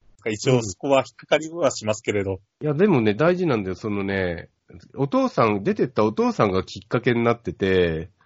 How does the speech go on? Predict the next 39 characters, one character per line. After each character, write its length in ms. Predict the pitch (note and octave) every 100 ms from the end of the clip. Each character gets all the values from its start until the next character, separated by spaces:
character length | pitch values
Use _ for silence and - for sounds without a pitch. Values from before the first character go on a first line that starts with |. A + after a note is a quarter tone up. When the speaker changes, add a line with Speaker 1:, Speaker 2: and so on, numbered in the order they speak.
| _
Speaker 1:
あ、 160 | - A2
ク 520 | A#2+ - - - D#3+
ズ 140 | C3+ C#3
親 200 | C#3+ C3+
父 120 | B2
で 60 | B2
す 200 | - A2+
ね。 220 | B2 A#2 _ _ _
Speaker 2:
そ 760 | - E3+ E3+ D3 A#2+ G2 F2+ -
う、 40 |
あ 60 | A2
の、 160 | G#2+
娘 520 | G#2 B2 C3+ G#3 A3
の、 540 | G#3 G3+ G3 F#3+ F#3 - _ _
な 180 | D3 E3
ん 60 |
だ 100 | B2
っ 20 |
け、 520 | G#2 - G2 F2+ F2 -
な 220 | - A#2+
ん 60 | -
と 160 | - G#2+
か 80 |
ビ 180 | F2 G#2+
ク 100 | -
ト 140 | - G3+
リ 420 | F3 C3+ G#2 -
ア 220 | - G2 F#2+ G#2 _ _
だ 120 | F2+
っ 60 | -
け？ 380 | F#2 E2+ E2+ F#2+ - _ _ _
Speaker 1:
え 100 | A#2+
え。 220 | G#2 F#2+ - _ _ _ _ _
が、 200 | D#3 C3+
ガ 160 | C3
ブ 80 | D#3
リ 120 | F3
エ 80 | E3+
ラ。 300 | B2 F2+ E2+